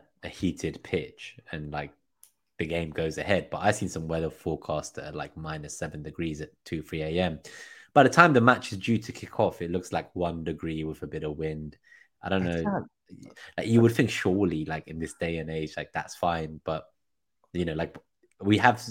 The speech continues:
Speaker 1: we don't see many games cancelled 'cause of the weather, but there was one recently, um, in the last couple of seasons. So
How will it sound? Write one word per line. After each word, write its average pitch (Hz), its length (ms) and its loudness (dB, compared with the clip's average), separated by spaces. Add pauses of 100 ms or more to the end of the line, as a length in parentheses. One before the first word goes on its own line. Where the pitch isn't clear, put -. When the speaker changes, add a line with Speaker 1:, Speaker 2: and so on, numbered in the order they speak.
(140)
Speaker 1:
we 104 160 6
don't 143 160 8
see 127 100 -2
many 120 300 4
games 85 220 -4
cancelled 78 280 -6
'cause - 100 -14
of 80 40 -4
the 80 60 -6
weather, 78 260 -4
but 80 140 -10
there 95 120 0
was 110 260 2
one 104 180 -2
recently, 78 580 -4
um, 73 240 -8 (300)
in - 100 -6
the 80 80 -2
last 76 220 -4
couple - 200 -6
of 85 60 -10
seasons. 76 320 -8
So 85 100 0